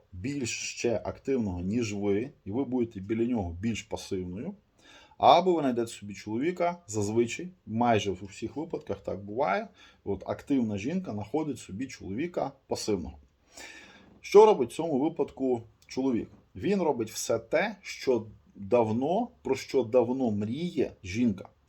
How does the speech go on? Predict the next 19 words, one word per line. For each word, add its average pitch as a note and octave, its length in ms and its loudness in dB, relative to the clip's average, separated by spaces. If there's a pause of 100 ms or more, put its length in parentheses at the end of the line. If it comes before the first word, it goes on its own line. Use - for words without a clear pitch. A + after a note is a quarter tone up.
Жінка F3 280 -2
хоче C3 340 -4
полежати, A#2 960 2
відпочити, C3+ 960 -4
подивитись D#3+ 580 -8
телевізор, D#3 880 -8 (320)
насолодитися D#3+ 840 -4
життям. D3 680 2 (380)
А - 80 -2
замість D3+ 360 -4
неї F3 240 2
робить C#3 340 0
якийсь - 380 -6
альфонс, E3+ 640 4
який C3+ 240 -10 (140)
падлюка D3+ 540 0
лежить A#2 400 -2
на A2+ 80 -6
дивані E3+ 460 0